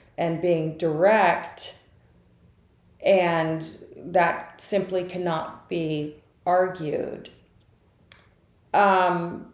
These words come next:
this sister, Chrissy, obviously knew how all of your other children felt about me because they consumed all of those texts too,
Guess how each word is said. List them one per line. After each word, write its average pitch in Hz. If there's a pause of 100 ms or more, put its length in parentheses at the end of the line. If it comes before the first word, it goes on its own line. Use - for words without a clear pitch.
this 220
sister, 185
Chrissy, 180
obviously 170
knew 160
how 156 (1080)
all 180
of 175
your 160
other 160
children 147
felt 202
about -
me 170 (520)
because 165 (240)
they 185 (420)
consumed 196
all 190
of 185
those 185
texts -
too, -